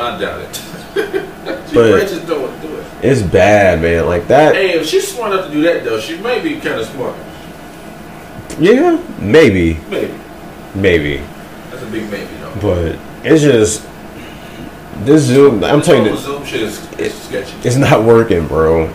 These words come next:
Speaker 2: It's not working with the, with the students, man. With kids, um, college students. It's just like
Speaker 1: especially the kids, man. The young kids.
Speaker 2: they gotta focus,
Speaker 1: Their
Speaker 2: bro.
Speaker 1: attention span is so short.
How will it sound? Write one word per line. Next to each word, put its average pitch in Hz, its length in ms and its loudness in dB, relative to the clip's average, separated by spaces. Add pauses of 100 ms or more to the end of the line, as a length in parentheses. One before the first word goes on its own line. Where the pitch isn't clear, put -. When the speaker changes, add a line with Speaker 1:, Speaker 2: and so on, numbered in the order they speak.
(160)
Speaker 2:
It's 107 120 0
not 131 200 4
working 123 200 4
with 117 140 4
the, 110 160 6
with 104 140 4
the 104 40 -2
students, 107 520 4
man. 98 560 4
With 95 240 4
kids, 104 800 4 (200)
um, 87 340 2
college 101 340 6
students. 90 640 0
It's 98 180 2
just 104 240 4
like 90 320 6 (420)
Speaker 1:
especially 202 320 -6
the - 60 -12
kids, - 460 -10
man. - 200 -14 (560)
The - 100 -14
young 123 180 -8 (180)
kids. - 140 -14
Speaker 2:
they 170 120 2
gotta 131 220 6
focus, 147 500 4
Speaker 1:
Their 127 200 4
Speaker 2:
bro. 143 80 6
Speaker 1:
attention 165 220 4
span 139 300 -8
is - 80 -10
so 165 140 -8
short. - 360 -8